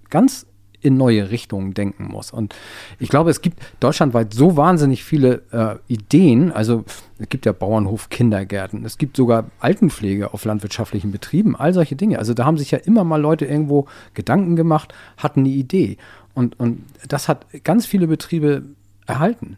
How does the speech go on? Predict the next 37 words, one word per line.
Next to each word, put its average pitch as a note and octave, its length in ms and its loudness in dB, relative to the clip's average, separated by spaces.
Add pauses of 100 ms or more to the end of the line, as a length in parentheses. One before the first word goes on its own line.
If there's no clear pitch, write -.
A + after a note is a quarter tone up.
(160)
Hätten, - 340 -4
hätten E3 240 0
wir C#3+ 80 2
diese D3 220 -2
Schritte E3 320 -2
nicht B2+ 220 -4
gehabt - 320 -4
in F#3 80 4
der A#2 80 2
Vergangenheit, G2+ 600 -4 (240)
ich D#3+ 100 -6
glaub, - 180 -2
dann A#2+ 160 -2
wären A#2 120 2
wir A2+ 100 -4
heute G#2+ 200 -4
noch G2 160 -8
viel F#2+ 220 -10
weniger D#3+ 260 -2
Betriebe. G2 460 -14 (280)
Und A2+ 120 -6
eigentlich D#3 220 2
ist C#3 80 -2
es C3 60 -8
doch B2 100 -10
total - 540 -10
geil, C#3+ 280 0
dass E2 160 -8
es G2+ 80 -14
diese G2+ 200 -6
Möglichkeiten G2+ 640 -8
gibt C#3+ 320 0 (460)
und A#2+ 160 -2
wir A#2+ 160 2
die - 200 -8
Chance - 440 -2
haben, G#2+ 300 -4